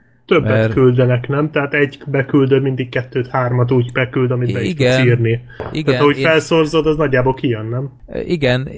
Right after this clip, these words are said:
Speaker 2: én, én amikor jobban belegondoltam, mitől lehet ez, valószínűleg az van, hogy mindenki, aki akart valamit, az már rajta lehet a listán. Tehát, hogy lehet, hogy megnézte,
Speaker 1: Nyilvános
Speaker 2: és
Speaker 1: a lista, és, ö, nem
Speaker 2: igen,
Speaker 1: tudta.
Speaker 2: rákeresett
Speaker 1: Aha.
Speaker 2: két-három filmre, és utána látta,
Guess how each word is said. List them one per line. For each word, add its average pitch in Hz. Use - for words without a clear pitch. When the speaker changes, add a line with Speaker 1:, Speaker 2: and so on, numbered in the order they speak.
Speaker 2:
én, 135
én 143
amikor 135
jobban 147
belegondoltam, 117
mitől 113
lehet 101
ez, 113
valószínűleg 113
az 117
van, 107
hogy 113
mindenki, 107
aki -
akart 104
valamit, 101
az 101
már 101
rajta 104
lehet 92
a 90
listán. 92
Tehát, -
hogy 95
lehet, 107
hogy 101
megnézte, 107
Speaker 1:
Nyilvános 135
Speaker 2:
és -
Speaker 1:
a 139
lista, 139
és, 131
ö, 127
nem 127
Speaker 2:
igen, 113
Speaker 1:
tudta. 101
Speaker 2:
rákeresett 113
Speaker 1:
Aha. 127
Speaker 2:
két-három 107
filmre, 104
és 98
utána 92
látta, 98